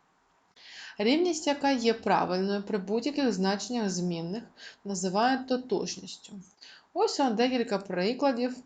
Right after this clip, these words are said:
тотожностей. Тобто, якщо ми розкриємо тут дужки, у нас вийшло б два помножити на х, це два ікс,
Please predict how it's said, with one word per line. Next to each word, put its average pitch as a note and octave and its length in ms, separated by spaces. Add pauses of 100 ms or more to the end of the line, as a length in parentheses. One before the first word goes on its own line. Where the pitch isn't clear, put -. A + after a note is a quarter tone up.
(120)
тотожностей. F#3 920 (1400)
Тобто, A#3+ 500 (680)
якщо A3+ 300
ми A3+ 120
розкриємо A3+ 500
тут A3 220
дужки, B3 380
у G3+ 320
нас G#3 280
вийшло F#3+ 300
б F3 80
два F3 480
помножити F3+ 680
на G#3 160
х, - 480
це F3+ 200
два F3 380
ікс, - 440